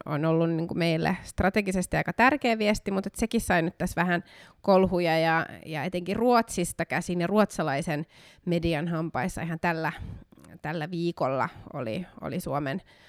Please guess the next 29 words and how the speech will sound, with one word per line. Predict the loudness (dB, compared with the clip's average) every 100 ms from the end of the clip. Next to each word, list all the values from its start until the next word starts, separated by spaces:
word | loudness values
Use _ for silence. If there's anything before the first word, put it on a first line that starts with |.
| _
asema | -6 -4 -4 -4 -4
ja, | -6 -8 -8
ja | -8
ulkoministerien, | -8 -6 -6 -4 -6 -6 -8 -6 -6 -8 -10 -14
ää, | -14 -14 -14 -14 -6
kommentit, | -2 0 -2 -6 -8 -10
joita | -8
sittemmin | -8 -8 -8 -8 -8
kyllä, | -6 -6 -8 _ -20 _ _ _
kyllä | -4 0
pehmetet-, | 0 0 -4 -8 -8 -2
pehmitettiin. | -2 -2 -8 -10 -12 -6 -6 -6 -10 -18 -20 -16
Mil-, | -8 -8 -6
millä | -6 -4
mielellä | -2 -2 -2 -4
sä | -4
oot | -6 -8 -20 -8
seurannut | -2 0 0 -2 -6
tätä | -4 -4 -6 -12 -20 -20 _ _ -14
S-, | -12 -8
Suomen | 0 4 6 6 2
ja, | 2 0 -2 -6 -6
ja |
suomalaisten | -4 -2 -2 -2 -4
poliitikkojen | -2 -2 -2 -8 -4 0 0 0 -4 -6
kommentointia | -4 -2 -2 -4 -4 -4
niinku | -6 -8
K | -2 4 4
V-mediassa? | 4 0 -4 _ _ _ _ -2 0 0 -2 -4 -4